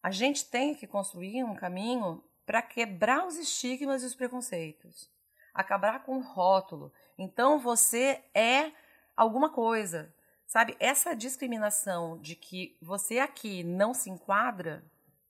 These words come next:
é isso que a gente tá falando, sabe? É você usar termos inadequados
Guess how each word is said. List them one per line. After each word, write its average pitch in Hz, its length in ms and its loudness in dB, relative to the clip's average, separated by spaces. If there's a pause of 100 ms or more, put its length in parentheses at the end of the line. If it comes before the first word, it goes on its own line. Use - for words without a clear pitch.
(120)
é 226 100 0
isso 254 220 -2
que 403 60 -10
a 359 40 -8
gente 302 180 -6
tá 311 80 -4
falando, 240 640 -6 (380)
sabe? 202 320 0
É 208 100 2
você 214 460 -2
usar 202 580 0 (300)
termos 233 400 0
inadequados 190 1000 0